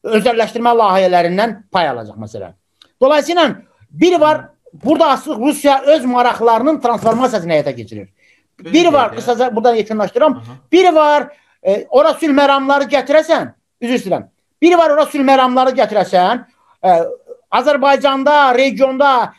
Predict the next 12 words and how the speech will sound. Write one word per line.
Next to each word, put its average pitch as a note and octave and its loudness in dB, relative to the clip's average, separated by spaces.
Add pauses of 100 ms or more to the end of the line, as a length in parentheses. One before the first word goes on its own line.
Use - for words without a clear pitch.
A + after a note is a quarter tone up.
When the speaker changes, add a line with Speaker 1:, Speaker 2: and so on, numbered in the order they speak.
(160)
Speaker 1:
Rus D4 -2
imperialist, B3 0 (340)
Rus C4+ -8
işğalçı A#3+ -2
on A#3 -2
birinci A#3+ -2
Qızıl A#3 0
Ordunu D#3 -2 (140)
ya B3+ 0
da, C4 0 (260)
e, F3+ 4 (200)
Sisyanovun, B3+ -2